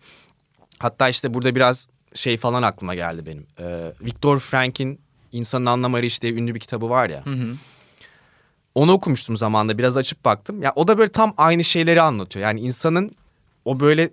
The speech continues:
Speaker 1: toplama kampındayken bile aslında mutlu olmak için ya da bir şeyler, tutunacak bir şeyler bulmak için hep bir seçeneğinin olduğunu,
Speaker 2: Hı hı.
Speaker 1: yani her koşulda bir seçeneğinin olduğunu,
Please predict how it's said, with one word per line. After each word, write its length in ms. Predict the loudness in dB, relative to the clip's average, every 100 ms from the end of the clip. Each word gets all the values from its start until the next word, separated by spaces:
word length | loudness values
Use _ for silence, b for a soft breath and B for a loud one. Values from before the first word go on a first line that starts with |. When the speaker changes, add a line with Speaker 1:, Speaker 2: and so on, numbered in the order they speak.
| -4
Speaker 1:
toplama 440 | -8 -2 0 0
kampındayken 960 | 2 2 2 -2 2 2 2 0 -2 0
bile 140 | 2
aslında 640 | 2 0 -6 -2 -2 -2 -6 _ _ _ _
mutlu 320 | -6 -6 2 4
olmak 360 | 6 4 0
için 240 | -2 -4 0
ya 80 |
da 100 | 0
bir 60 | 0
şeyler, 400 | 0 2 2 2
tutunacak 480 | -2 -8 -2 -2 -2
bir 40 |
şeyler 360 | -2 2 2 0
bulmak 300 | -2 -2 -2
için 240 | -4 -8 -4
hep 260 | -6 -4
bir 40 | -8
seçeneğinin 600 | -6 -4 -2 0 2 2
olduğunu, 600 | 2 0 -2 -6 -8 -12 -14
Speaker 2:
Hı 60 |
hı. 140 | -12 -12 -14 -20 _ -6
Speaker 1:
yani 140 | -6
her 580 | -6 -14 -2 2 2 0
koşulda 500 | -6 -6 -4 -2 -2
bir 60 | -2
seçeneğinin 560 | -4 -2 -2 0 0
olduğunu, 520 | 0 -4 -6 -10 -10